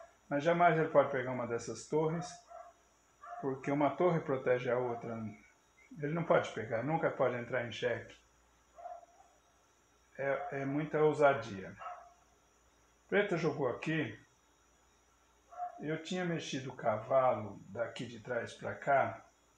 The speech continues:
Agora vamos jogar cavalo, então. Ó, dando, fazendo o L e dando um cheque no rei.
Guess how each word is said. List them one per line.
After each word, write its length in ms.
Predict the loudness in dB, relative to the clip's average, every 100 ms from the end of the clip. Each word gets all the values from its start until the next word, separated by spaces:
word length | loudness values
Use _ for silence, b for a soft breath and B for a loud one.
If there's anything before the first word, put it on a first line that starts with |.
| -12 -12 -12 -16 -16 -10
Agora 340 | 4 6 6
vamos 280 | 4 0 0
jogar 320 | 0 2 2
cavalo, 540 | 2 0 2 0 0 -6
então. 360 | -6 -8 -8 -14 _ _ _ _ _ _ -20 -20 -20 _ _ _ _ _ _ _ _ _ _ _ _ _ _ _ _ _ _ _ _ _ _ -8
Ó, 260 | -2 -2 -4 -16 _ -8
dando, 360 | -6 -4 -6 0
fazendo 480 | 0 0 -2 -4 -2
o 80 | 0
L 580 | 2 0 -2 -6 -8 -16 _ _ _ _ _ _ -20 _ _ _ _ _ _ _ _ _ _ _ _ _ _ _ _
e 100 | -10
dando 640 | -10 -8 -6 -4 -4 -4 -2
um 260 | -4 -4 -6
cheque 840 | -8 -6 2 4 4 2 -10 -10
no 160 | -8 -4
rei. 420 | 2 2 0